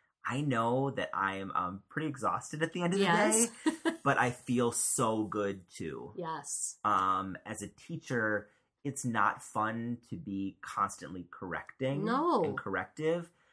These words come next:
Speaker 1: um, but it feels pretty great to know that you have touched kids positively more than once, every kid in a day.
Speaker 2: Absolutely. And the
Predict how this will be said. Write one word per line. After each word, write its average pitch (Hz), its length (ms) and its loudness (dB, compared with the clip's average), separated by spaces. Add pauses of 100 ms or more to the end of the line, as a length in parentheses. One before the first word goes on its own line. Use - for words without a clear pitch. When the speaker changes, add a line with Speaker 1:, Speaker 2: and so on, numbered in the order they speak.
(260)
Speaker 1:
um, 107 380 2 (220)
but 123 120 0
it 139 120 -6
feels 147 300 0
pretty 131 340 0
great 104 460 -4 (340)
to - 80 -2
know 101 320 0
that 95 220 -6
you 98 160 -6
have 101 240 -10
touched - 480 -8 (440)
kids 104 400 -4
positively 135 1120 -2 (340)
more 120 340 4
than 131 240 0
once, 87 420 -4 (120)
every 120 320 0
kid 87 540 -4 (180)
in 87 100 -8
a 78 60 -10
day. - 360 -10 (140)
Speaker 2:
Absolutely. 165 960 0 (340)
And 220 400 4 (160)
the 170 180 -4